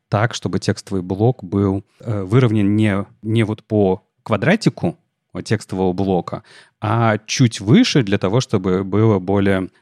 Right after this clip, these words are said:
э, гармонично, что ли. Там, например, вы используете текстбокс, э, Trim Start Cap, и вы указываете тем самым, какую метрику шрифта вы хотите, чтобы браузер учитывал как край текстового поля.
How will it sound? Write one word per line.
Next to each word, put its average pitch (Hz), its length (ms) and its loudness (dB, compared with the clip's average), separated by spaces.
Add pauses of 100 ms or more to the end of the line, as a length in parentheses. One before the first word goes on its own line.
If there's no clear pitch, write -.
(120)
э, 85 120 -10
гармонично, 101 840 -2
что - 260 -8
ли. 80 80 -8
Там, 85 160 -10
например, 92 400 -2
вы 95 80 0
используете 92 400 -2
текстбокс, 90 560 -4
э, 87 500 -6
Trim 95 220 0
Start - 460 -4
Cap, 196 240 0 (460)
и 95 360 -2
вы 101 140 2
указываете 107 720 0
тем 95 220 -6
самым, 101 280 -2
какую 107 340 2
метрику 104 380 0
шрифта 127 520 0 (480)
вы 101 120 0
хотите, 101 540 -4
чтобы 92 280 -6
браузер 98 420 2
учитывал 101 600 -2
как - 260 -6
край 104 280 -2
текстового 95 540 -4
поля. - 320 -6